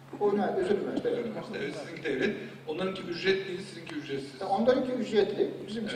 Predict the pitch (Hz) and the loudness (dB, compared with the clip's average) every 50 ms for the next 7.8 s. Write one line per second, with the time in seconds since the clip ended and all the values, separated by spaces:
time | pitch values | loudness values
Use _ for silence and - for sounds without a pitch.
0 | 226 214 214 - 240 240 226 202 220 220 214 175 - 208 - - - - - - | -4 -4 0 2 2 2 4 2 0 0 -2 -2 -2 -2 -4 -4 -4 -8 -12 -14
1 | - - - - - - - - - - - - 131 131 - - 175 185 208 214 | -14 -16 -18 -20 -20 -20 -20 -20 -20 -16 -12 -10 -8 -8 -4 0 2 2 4 4
2 | 214 214 - - 156 151 156 156 156 156 156 - - - - - - 165 180 180 | 2 0 -2 -4 -4 -2 -2 -2 -4 -4 -6 -8 -10 -12 -12 -12 -10 -6 -6 -6
3 | 170 180 190 196 190 202 214 220 226 208 202 202 202 208 - - 208 208 202 196 | -4 -2 -2 -2 0 2 4 4 6 6 6 4 2 0 0 -2 -2 -2 -2 -4
4 | 185 - - 202 190 - - - - - - - - - - - - - - - | -6 -6 -6 -6 -6 -6 -6 -8 -8 -8 -10 -10 -14 -16 -18 -18 -20 -20 -18 -14
5 | - - - 214 220 - - - 170 165 147 143 139 160 175 170 165 160 160 160 | -10 -4 -2 0 0 2 2 2 2 2 2 0 0 -2 -2 -2 -4 -4 -4 -4
6 | 160 - - 165 160 156 156 156 156 151 151 139 - - - - - - 127 - | -6 -6 -4 -2 0 0 0 -2 -4 -6 -8 -8 -10 -14 -16 -16 -14 -12 -10 -6
7 | - - - 139 139 151 147 147 147 147 - 143 147 160 156 | -2 0 2 2 2 2 0 0 -2 -4 -6 -6 -4 -4 -2